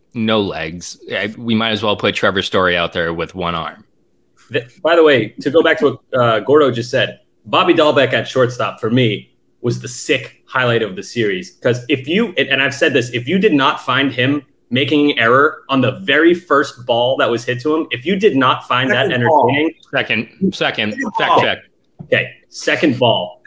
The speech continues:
Speaker 3: Back
Speaker 2: First
Speaker 3: to back
Speaker 2: real
Speaker 3: balls hit to him.
Speaker 2: If you didn't find that poetic, you don't appreciate baseball. That was
Speaker 1: He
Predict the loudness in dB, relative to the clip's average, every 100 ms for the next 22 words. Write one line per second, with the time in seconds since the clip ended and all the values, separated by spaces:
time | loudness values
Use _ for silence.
0 | -2 2 2 2 4 2 0 0 0 -2
1 | -6 -6 -2 -2 -4 -16 _ _ _ -6
2 | -2 2 2 2 0 0 0 0 4 6
3 | 6 4 0 -12 _ _ _ _ _ -2
4 | 2 4 2 2 0 2 0 0 -4 -8
5 | -10 -12 -10 -4 2 4 4 2 -4 -6